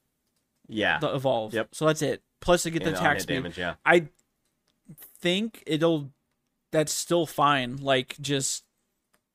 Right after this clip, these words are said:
Speaker 2: whatever Mythic, Kraken Slayer, whatever, and then Gnasher's Tooth, I think, and then A D. Like, I think that's fine. And that kinda gets rid of the, I mean, sure, it gets you the evolve on the W, but, I mean, you're only gonna have a hundred
Speaker 1: Right.
Speaker 2: A P,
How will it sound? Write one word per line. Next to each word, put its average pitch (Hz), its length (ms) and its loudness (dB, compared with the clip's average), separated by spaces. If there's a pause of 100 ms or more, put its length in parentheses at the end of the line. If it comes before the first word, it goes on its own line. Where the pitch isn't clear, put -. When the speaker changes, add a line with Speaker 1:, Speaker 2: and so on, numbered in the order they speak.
(220)
Speaker 2:
whatever 147 380 2
Mythic, 135 340 -2
Kraken 135 320 -2
Slayer, 135 280 -4
whatever, 135 420 -2
and 131 160 -4
then 127 360 -6 (400)
Gnasher's 147 420 -4
Tooth, 220 520 -4
I 143 120 0
think, 170 460 -4
and 151 100 -2
then 143 280 0
A 143 120 0
D. 131 240 -6 (140)
Like, 240 160 -8
I 147 80 -2
think 156 180 -4
that's - 360 -4 (120)
fine. 120 360 -4 (420)
And 147 120 -4
that 156 160 2 (220)
kinda 180 420 4
gets 165 220 -2
rid 139 220 0
of 160 260 0
the, 123 480 0
I 156 80 -4
mean, 165 160 0
sure, 170 240 2
it 143 160 0
gets 156 200 -6
you 185 80 -2
the 151 120 0
evolve 120 400 -4
on 151 100 -6
the 160 80 -8
W, 170 360 -4
but, 143 120 -4
I 135 40 0
mean, 135 260 -6 (800)
you're 170 220 4
only 185 140 2
gonna 170 120 4
have 147 80 4
a 143 40 0
hundred 143 200 2
Speaker 1:
Right. 131 100 2
Speaker 2:
A - 20 -6
P, 135 320 -4